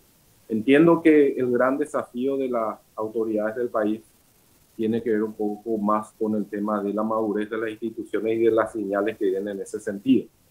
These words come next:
Eh, también de alguna forma el gran desafío, eh, es demostrar que se atenuaron los arbitrajes regulatorios existentes en distintos sectores.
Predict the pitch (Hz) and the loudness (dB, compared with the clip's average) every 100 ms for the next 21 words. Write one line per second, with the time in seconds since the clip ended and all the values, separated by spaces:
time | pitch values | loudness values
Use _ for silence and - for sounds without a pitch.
0 | _ _ _ _ _ _ 95 87 - 117 | _ _ _ _ _ _ 0 0 0 4
1 | 117 113 131 139 131 113 127 117 117 113 | 6 8 6 8 6 6 4 4 4 4
2 | 123 110 110 117 123 107 - 107 110 117 | 4 4 2 2 -2 -4 -4 -2 0 0
3 | - _ _ _ _ _ _ _ _ _ | -6 _ _ _ _ _ _ _ _ _
4 | _ 101 98 98 92 - _ - 110 127 | _ -2 0 -2 -4 -16 _ -4 0 0
5 | - - 120 120 117 - 110 113 127 120 | -4 -6 -4 -4 -4 -2 0 0 -2 -2
6 | 117 _ _ _ _ _ - 131 127 139 | -2 _ _ _ _ _ -6 -4 -2 -2
7 | 135 123 117 127 147 151 143 143 120 110 | -2 2 2 2 -2 -4 -4 -8 -8 -6
8 | 113 127 117 123 127 113 107 110 113 120 | -8 -6 -6 -2 0 0 0 -2 -2 -4
9 | 107 - 101 107 113 113 113 95 104 101 | -8 -10 -10 -4 -4 -4 -10 -12 -10 -2
10 | 110 110 104 - 135 98 | 0 0 -4 2 2 2